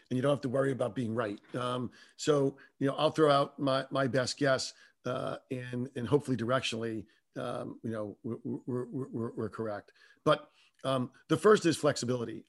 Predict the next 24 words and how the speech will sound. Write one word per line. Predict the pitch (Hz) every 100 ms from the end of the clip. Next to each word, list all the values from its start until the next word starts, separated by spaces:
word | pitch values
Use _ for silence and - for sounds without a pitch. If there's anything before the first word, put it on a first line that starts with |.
| -
I |
think | 113 147 147 139
the, | 135 139 127 - - _
the | 143
concept | - 160 180 - 165 160
of | - 139 135 127 113 _ _ _ _
the, | 127 127 123 120 104 _ _
you | 123
know, | 117 117 -
uh, | 120 110 113 113 _ _
five | - 147 151 165
day | 147 156
a | 147
week, | 135 131 123 - _ _
you | 120
know, | 120 120 - _ _ -
in, | 143 156 -
in | 151 156
a | 151
given | 147 135 139 135
building, | 135 135 117 113 135 - _ _ -
uh, | 131 120 120 113 _ _
you | 127
know, | 127 120